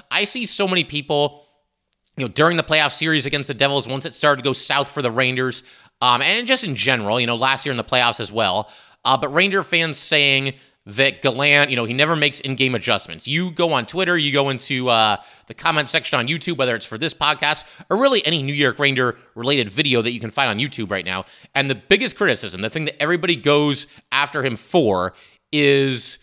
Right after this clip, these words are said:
the lack of in-game adjustments, specifically in the playoffs. For everybody that's been, you know, crowing about that, the, the lack of in-game adjustments,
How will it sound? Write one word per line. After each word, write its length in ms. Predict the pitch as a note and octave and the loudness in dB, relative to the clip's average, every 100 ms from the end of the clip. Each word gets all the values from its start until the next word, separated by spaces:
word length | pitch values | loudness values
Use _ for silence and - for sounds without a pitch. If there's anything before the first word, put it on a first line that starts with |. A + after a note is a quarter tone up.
| _ _ _ A2 | _ _ _ -10
the 160 | B2+ | -6
lack 420 | C3 D#3+ F3+ F#3+ C3+ | 0 2 2 0 -4
of 100 | C#3+ | -4
in-game 300 | D3+ C#3+ C3+ | 0 2 2
adjustments, 440 | C3 B2+ - B2 | 2 0 0 -8
specifically 480 | - - B2 A#2+ A#2 | -6 -6 -6 -2 -4
in 60 | |
the 60 | A2 | -2
playoffs. 300 | A#2 D#2+ - - - | -2 -4 -4 -20 -16
For 160 | - D#3+ | -4 0
everybody 380 | G#3 C#4+ C#4+ C4+ | 0 4 4 4
that's 160 | - | 0
been, 480 | D#3+ F3 D#3+ D3+ B2+ | 2 2 2 -2 -6
you 100 | C3 | -2
know, 460 | C#3 B2+ A2+ A#2 - _ _ _ - | 2 2 2 -2 -8 _ _ _ -14
crowing 400 | - F#3+ A3 G3 | 2 4 4 4
about 280 | F3+ F3 - | 2 2 2
that, 420 | A2+ F2+ F#2+ - _ _ _ _ | 0 0 -2 -10 _ _ _ _
the, 100 | B2 | -2
the 120 | A#2+ | 0
lack 240 | B2 E3 - | 0 0 0
of 100 | D#3 | -2
in-game 260 | D#3 D3+ | 0 2
adjustments, 400 | C3 C#3+ B2+ A2+ | 2 2 0 -6